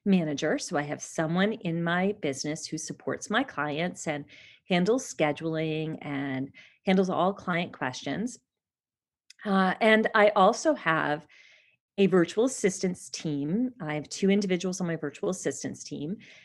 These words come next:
and they handle some of the tech things and the management.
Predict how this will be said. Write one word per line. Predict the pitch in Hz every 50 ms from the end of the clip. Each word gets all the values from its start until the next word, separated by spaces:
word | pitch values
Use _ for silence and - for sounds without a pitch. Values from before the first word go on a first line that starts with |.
| _ _ _ _ -
and | 202 196 190 190 185 185 190 185 -
they | 185 160 190 196 208 233 247
handle | - - 214 190 190 185 185 185
some | 185 - 170
of | 170 185
the | 208 233
tech | 226 - - - - 165 151 - - - -
things | 156 151 147 147 160 175 190 190
and | - 165
the | 170
management. | 170 170 165 156 143 139 143 143 139 - 139 143 147 - -